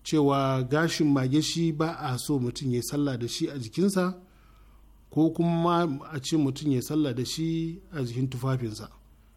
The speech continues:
In mutum ya yi wannan, bayan ya idar da sallan sai ya gani cewa lallai a jikinsa ga gashin mage ko kuma a jikin tufafinsa akwai gashin mage, to fa sallarsa ta ɓaci.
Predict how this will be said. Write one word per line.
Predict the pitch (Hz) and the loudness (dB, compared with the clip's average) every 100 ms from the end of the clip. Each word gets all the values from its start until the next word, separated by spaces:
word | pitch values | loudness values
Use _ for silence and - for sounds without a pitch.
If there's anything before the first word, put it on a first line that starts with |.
| - - - | -20 -20 -2
In | 214 233 | 2 4
mutum | 214 208 185 170 | 2 2 4 4
ya | |
yi | 165 165 | 6 4
wannan, | 170 175 156 151 156 - _ _ _ _ - - | 4 4 2 0 -4 -18 _ _ _ _ -20 -8
bayan | 139 156 165 | 0 4 4
ya | 165 160 | 4 2
idar | 175 160 | 0 2
da | 151 | 0
sallan | 160 160 151 | 2 2 2
sai | 131 147 | 2 2
ya | 151 | 2
gani | 147 156 175 214 156 - - - - | 4 4 6 2 0 -12 -20 -20 -8
cewa | - 151 139 | 0 2 4
lallai | 139 160 170 | 4 4 2
a | 156 | 0
jikinsa | 131 123 160 147 | -6 -2 0 0
ga | 131 120 | -2 0
gashin | 143 143 139 | -2 -2 -2
mage | 123 120 151 | -2 0 0
ko | 156 160 | 0 0
kuma | 160 139 | 0 -2
a | |
jikin | 123 - 147 | -6 -2 -2
tufafinsa | 135 147 156 143 131 127 | 0 -2 0 -2 -4 -6
akwai | - 143 | -6 -2
gashin | 156 151 147 | 0 0 0
mage, | 127 117 147 202 202 202 - - - _ _ - - - - | -2 0 2 4 4 2 -6 -20 -20 _ _ -20 -20 -20 -4
to | 143 127 | -2 0
fa | 156 | 2
sallarsa | 180 175 147 127 | 4 4 2 -2
ta | 127 147 | -4 -4
ɓaci. | 156 180 175 165 160 | 0 0 0 -2 -4